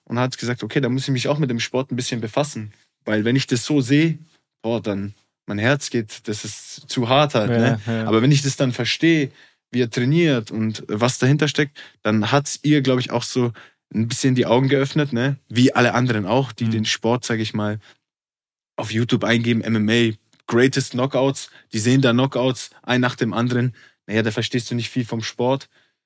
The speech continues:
Speaker 1: Siehst du nur die harten, äh, Knockouts, die gebrochenen Nasen und
Speaker 2: Ja.
Speaker 1: dann denkst du dir so, „Oh shit.“
Speaker 2: Steht der
Speaker 1: Ne?
Speaker 2: nochmal auf?
Speaker 1: Ja.
Speaker 2: <laughs> Danach.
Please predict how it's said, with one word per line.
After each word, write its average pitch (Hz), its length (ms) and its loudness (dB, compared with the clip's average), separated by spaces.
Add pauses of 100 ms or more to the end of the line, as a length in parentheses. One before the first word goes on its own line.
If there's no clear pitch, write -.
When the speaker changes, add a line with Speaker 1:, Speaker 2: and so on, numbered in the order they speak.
(220)
Speaker 1:
Siehst 120 220 -2
du 131 60 2
nur 123 140 4
die 113 200 0
harten, 120 460 2
äh, 113 300 -2
Knockouts, 143 520 2
die 117 60 -8
gebrochenen 127 460 2
Nasen 135 380 2
und 135 60 4
Speaker 2:
Ja. 135 100 6
Speaker 1:
dann 117 100 4
denkst 123 220 4
du 123 60 -2
dir 120 140 4
so, 113 160 0
„Oh 107 140 2
shit.“ - 400 0 (320)
Speaker 2:
Steht - 280 0
der 156 80 4
Speaker 1:
Ne? 139 60 6
Speaker 2:
nochmal 139 200 6
auf? 156 300 4
Speaker 1:
Ja. 151 320 6
Speaker 2:
<laughs> - 80 4
Danach. 170 340 4